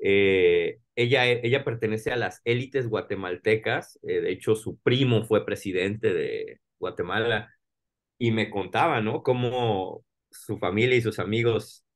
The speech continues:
totalmente la cortaron, le dejaron de hablar cuando escribió este libro porque ella hizo unas entrevistas para el libro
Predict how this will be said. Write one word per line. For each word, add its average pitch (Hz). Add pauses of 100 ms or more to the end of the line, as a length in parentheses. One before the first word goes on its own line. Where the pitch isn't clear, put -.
(100)
totalmente 123
la 110
cortaron, 107
le 104
dejaron 107
de 98
hablar 98
cuando 98
escribió 92
este 95
libro 95
porque 87
ella 87
hizo -
unas 85
entrevistas 85
para 82
el 87
libro 98